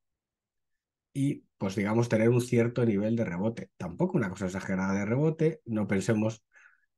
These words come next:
que, que su-, no creemos que supere los mil millones de capitalización, a lo mejor se quedarían ochocientos o novecientos, pero eso es un multiplicador para nosotros por cuatro o por cinco.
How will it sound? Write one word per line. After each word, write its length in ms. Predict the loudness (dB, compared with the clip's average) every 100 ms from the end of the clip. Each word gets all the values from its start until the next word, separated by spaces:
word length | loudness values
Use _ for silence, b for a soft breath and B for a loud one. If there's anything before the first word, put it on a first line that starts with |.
| _ _ -2
que, 160 | -2 -4 _ -12
que 120 | -2 0
su-, 240 | 0 -6
no 220 | -2 0
creemos 320 | 4 4 4 2
que 100 | 0
supere 320 | 2 4 4
los 140 | 4
mil 160 | 2 2
millones 280 | 4 4 2
de 60 |
capitalización, 720 | -2 -4 -4 -2 2 4 4
a 40 | 0
lo 60 |
mejor 180 | -4 -4
se 100 | -4
quedarían 340 | -4 -2 -4 -4
ochocientos 440 | -4 -4 -2 -2 -2 -2
o 120 | 0
novecientos, 560 | 4 2 4 4 4 0
pero 160 | 2
eso 140 | 2 2
es 60 |
un 120 | 4 4
multiplicador 600 | 4 0 -2 0 0 0
para 220 | 0 2
nosotros 520 | 2 2 0 0 -2
por 220 | 0 -2 0
cuatro 340 | -2 0 -2
o 40 |
por 140 | -4 -6
cinco. 320 | -8 -10